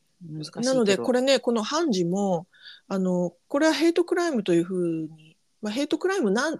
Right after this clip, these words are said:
Speaker 2: ではあるんだけれども、
Speaker 1: うん。
Speaker 2: 例えば一般的にアメリカとか、まあ、世界中で言われているヘイトクライムとは性質が異なるものだっていうのは言及されてるんですね。
Speaker 1: うんうんうんうん。
Speaker 2: うん。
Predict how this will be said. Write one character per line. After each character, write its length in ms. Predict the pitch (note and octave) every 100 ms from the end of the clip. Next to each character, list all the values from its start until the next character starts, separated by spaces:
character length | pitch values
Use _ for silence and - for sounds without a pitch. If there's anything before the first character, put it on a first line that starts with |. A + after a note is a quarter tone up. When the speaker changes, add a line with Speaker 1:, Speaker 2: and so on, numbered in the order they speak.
| -
Speaker 2:
で 120 | B3
は 240 | A#3+ F#3+ C4+
あ 80 |
る 140 | D#4+ C#4+
ん 100 | F#3
だ 140 | E3+
け 140 | - E3
れ 120 | D#3
ど 140 | D#3+
も、 420 | F3 B3+ A3+ D#3+ -
Speaker 1:
う 80 |
ん。 480 | E3+ E3 D#3 D3 D#3 _ _ -
Speaker 2:
例 180 | C4+ G#4
え 60 |
ば 80 | E4+
一 200 | B3 -
般 120 | F#4
的 240 | G4 G4+ F#4
に 80 | F4+
ア 80 |
メ 120 | E4+ F4
リ 120 | E4+
カ 120 | F4
と 120 | E4+
か、 280 | C4 G3+ - A3+
ま 120 | G#3
あ、 20 |
世 140 | A3+
界 200 | G#3+ B3
中 160 | A#3 B3
で 140 | B3
言 100 | A#3
わ 120 | A#3+ A#3
れ 100 | A#3
て 160 | A#3+
い 20 |
る 80 | A#3
ヘ 180 | A3 A#3
イ 60 | A3+
ト 100 | A#3+
ク 140 | B3
ラ 140 | A#3+
イ 60 | A3
ム 120 | E3+ _
と 120 | F3+
は 100 | F3
性 240 | F3 D4 D4
質 180 | - E4
が 140 | D4+
異 220 | A3+ B3+
な 100 | C#4+
る 120 | C#4+ F#3+
も 100 | F3
の 120 | E3
だ 100 | F3+
っ 100 | -
て 140 | F3
い 60 | F3
う 20 |
の 80 | A3+
は 100 | G3
言 220 | D#3+ D#3
及 140 | D3+ D#3
さ 100 | D3
れ 80 |
て 100 | D3 C#3+
る 60 |
ん 40 | G2
で 60 |
す 120 | -
ね。 200 | - C3+ - _
Speaker 1:
う 60 | E3
ん 40 |
う 20 | D#3+
ん 120 | D#3
う 60 |
ん 180 | D3+ D3 -
う 100 | D3+
ん。 40 |
Speaker 2:
う 120 | G3
ん。 260 | F3+ C#3+